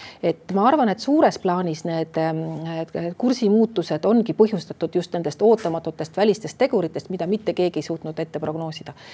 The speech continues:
Ei suudetud koroonakriisi ette näha, ei suudetud, äh, näha ette ju ka sellist agressiivset käitumist idanaabri poolt nii äkitsi. Ja ka, ütleme, põgenike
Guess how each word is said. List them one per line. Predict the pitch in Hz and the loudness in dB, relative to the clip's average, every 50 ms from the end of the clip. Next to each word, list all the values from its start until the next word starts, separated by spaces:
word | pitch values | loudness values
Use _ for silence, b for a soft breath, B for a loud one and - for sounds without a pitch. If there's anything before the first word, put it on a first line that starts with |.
| B B B | B B B
Ei | 208 214 | 2 2
suudetud | 262 247 208 165 - 170 160 - | 4 4 2 2 -2 -2 -4 0
koroonakriisi | - 185 190 196 185 175 175 240 294 285 240 - 208 | 2 2 2 2 2 0 0 2 2 2 2 2 0
ette | 190 - - - 175 | 0 0 0 -4 -2
näha, | 180 180 170 175 170 151 - | -2 -2 -4 -4 -6 -6 -6
ei | - 160 | -6 -6
suudetud, | 160 160 160 - 156 156 - 165 160 - | -4 -4 -4 -4 -6 -6 -6 -8 -6 -6
äh, | 160 160 151 139 156 170 170 170 | -6 -6 -6 -6 -8 -8 -6 -6
näha | 175 180 170 165 160 | -4 -4 -4 -4 -6
ette | 170 175 - - - 160 | -6 -6 -8 -8 -6 -4
ju | 160 165 | -4 -4
ka | 165 160 | -4 -4
sellist | 156 - 196 196 180 165 - - | -4 -2 -2 0 -2 -2 -4 -4
agressiivset | - 185 - 170 156 - 160 156 - - - | -4 -2 -2 -2 -4 -4 -6 -6 -6 -4 0
käitumist | - 247 226 - - 170 165 156 - | 0 0 0 0 -4 -6 -4 -4 -6
idanaabri | 175 170 165 165 170 170 - - 160 | -6 -6 -6 -6 -6 -8 -8 -8 -6
poolt | - 160 160 160 | -4 -4 -6 -4
nii | 170 170 175 | -6 -4 -4
äkitsi. | 214 214 - 175 - - - 160 156 160 B B B B B B B B B B B | -4 -4 -4 -8 -8 -6 -6 -6 -6 -8 B B B B B B B B B B B
Ja | - 170 170 170 170 | -2 0 0 0 0
ka, | 170 - 165 165 170 | 0 2 2 2 2
ütleme, | 180 175 - 185 175 165 160 160 | 2 2 0 -2 -2 0 -2 -2
põgenike | 160 190 190 - 190 175 170 160 160 - - 165 156 165 | -2 -2 0 0 0 -2 -2 -4 -8 -6 -4 -2 -2 -2